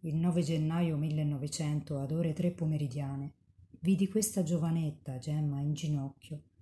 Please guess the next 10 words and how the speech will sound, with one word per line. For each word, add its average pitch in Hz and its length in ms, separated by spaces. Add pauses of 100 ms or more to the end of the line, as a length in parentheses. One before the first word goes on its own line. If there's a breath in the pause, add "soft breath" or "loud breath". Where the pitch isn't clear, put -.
(340 soft breath)
con - 140
le 214 80
mani 151 280
accoppiate 180 720
e 156 80
gli 151 140
occhi 185 260
chiusi 165 360
in 156 120
silenzio. 135 720